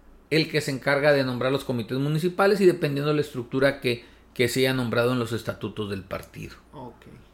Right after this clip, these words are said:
Speaker 1: Este, también tienes que hacer tus estatutos, tienes que imprimirlos, se los tienes que entregar a la gente. Este,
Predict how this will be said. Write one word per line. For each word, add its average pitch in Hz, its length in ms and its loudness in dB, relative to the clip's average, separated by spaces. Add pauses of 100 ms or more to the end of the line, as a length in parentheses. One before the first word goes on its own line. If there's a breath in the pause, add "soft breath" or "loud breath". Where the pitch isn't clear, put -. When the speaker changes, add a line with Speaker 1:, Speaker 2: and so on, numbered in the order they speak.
(100)
Speaker 1:
Este, 104 340 -6
también 107 300 -6
tienes 117 240 -8
que - 80 -6
hacer 110 180 -6
tus 107 220 -14
estatutos, 151 680 -6
tienes 120 280 -6
que 113 100 -8
imprimirlos, 147 580 -4
se 123 80 -8
los 107 140 -12
tienes 110 180 -8
que - 80 -14
entregar 101 320 -8
a 95 40 -10
la 92 100 -12
gente. 147 580 -6 (600 loud breath)
Este, 113 960 0